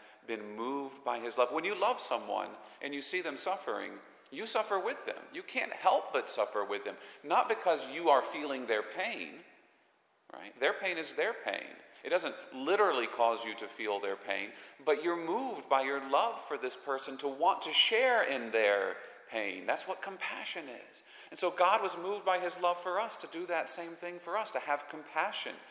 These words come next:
for us and to share in our pain and suffering. So he knows our needs. He knows our suffering, and he hears our cries for help, and he answers them. Whether that's, "Lord, forgive me my sins,"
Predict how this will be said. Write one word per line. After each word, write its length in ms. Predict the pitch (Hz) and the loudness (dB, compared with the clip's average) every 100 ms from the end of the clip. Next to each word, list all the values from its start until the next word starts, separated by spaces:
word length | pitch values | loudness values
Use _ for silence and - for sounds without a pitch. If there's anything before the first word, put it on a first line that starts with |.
| - - - | -20 -20 -6
for 200 | 123 107 | 2 2
us 160 | 110 | 2
and 100 | 131 | -4
to 60 | 135 | -4
share 460 | - 170 170 170 | -2 0 2 2
in 60 | 147 | 2
our 160 | 131 131 | 2 0
pain 280 | 147 151 147 | -2 -6 -6
and 140 | 127 131 | -10 -6
suffering. 440 | 165 170 - 113 - - - - - - | -4 -4 -6 -12 -14 -16 -14 -14 -16 -2
So 220 | 196 175 - - | 2 2 0 -12
he 200 | - 277 | -8 -6
knows 800 | 262 226 311 302 220 113 - - - - | 0 0 0 -2 -8 -10 -12 -18 -20 -6
our 220 | - 120 | -2 -2
needs. 440 | 113 107 92 92 - | -2 -6 -6 -10 -12
He 140 | 220 | -12
knows 720 | 226 202 233 262 254 131 98 - | -8 -4 -2 -2 -6 -8 -6 0
our 160 | 113 | 2
suffering, 460 | 107 - 104 104 104 | 2 0 0 -2 -4
and 100 | 127 | -4
he 80 | 170 | -8
hears 560 | - 190 233 262 240 | -8 -6 -4 -4 -4
our 140 | 151 127 | 0 -2
cries 560 | - 165 180 202 185 165 | 0 2 2 2 -2 -2
for 160 | - 143 | -4 -2
help, 320 | 196 214 - - - - - | 0 0 0 -4 -14 -18 -10
and 100 | 156 | -6
he 100 | 160 - | -6 -4
answers 540 | 170 208 - 123 113 | -4 -4 -6 -10 -10
them. 120 | - - - - | -14 -18 -20 2
Whether 280 | 143 180 180 | 6 8 8
that's, 240 | 170 139 139 | 4 4 2
"Lord, 260 | 151 180 175 | 2 4 2
forgive 400 | 143 - 175 170 | -2 -2 -4 -4
me 120 | 147 | -6
my 200 | 123 101 | -2 -2
sins," 640 | - 151 156 196 214 - | -2 -6 -6 -8 -14 -18